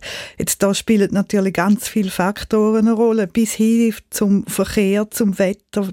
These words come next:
zu den Sichtverhältnissen und so weiter. Und darum kann man eben nicht so einen allgemeingültigen Abstand definieren. Aber es gibt praktische Faustregeln und wenn man sich an die hält,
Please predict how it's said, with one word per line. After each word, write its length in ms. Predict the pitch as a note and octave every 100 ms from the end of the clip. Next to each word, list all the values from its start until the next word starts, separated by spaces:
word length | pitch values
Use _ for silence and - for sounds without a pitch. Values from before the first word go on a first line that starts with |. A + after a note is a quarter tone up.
| -
zu 160 | -
den 140 | G#3+ A3+
Sichtverhältnissen 1040 | G#3+ G#3 - - F#3+ F#3 G3 G#3 G#3 -
und 240 | G#3+ A3+
so 180 | - F#3+
weiter. 380 | F3+ A3 - F#3+ - - - -
Und 240 | G#3+ F#3
darum 200 | G#3 A3+
kann 220 | A3+ G3+ G3
man 140 | F3+
eben 180 | F#3 F3
nicht 220 | E3+ E3+
so 100 | F3
einen 160 | F3 -
allgemeingültigen 1300 | - F3+ G#3 F3+ G3 F3+ F3 F3+ G3+ F#3 F3+ G3 F3+ E3+
Abstand 540 | D#3+ - F3 E3+ -
definieren. 680 | E3 - G3+ E3+ C#3 D#3 D3 - - - - _
Aber 400 | F#3 G#3+ F4 F#4+
es 180 | A#3+ -
gibt 320 | - A3 -
praktische 640 | - G3+ G3+ - G3+ - F#3
Faustregeln 800 | - G3+ B3+ - B3 B3+ E4 F#4+
und 300 | - A3+ A3+
wenn 160 | G3+ G#3
man 100 | G#3
sich 200 | - F#3+
an 100 | F3+
die 220 | F#3+ G#3+
hält, 520 | E3+ D3+ E3+ - E3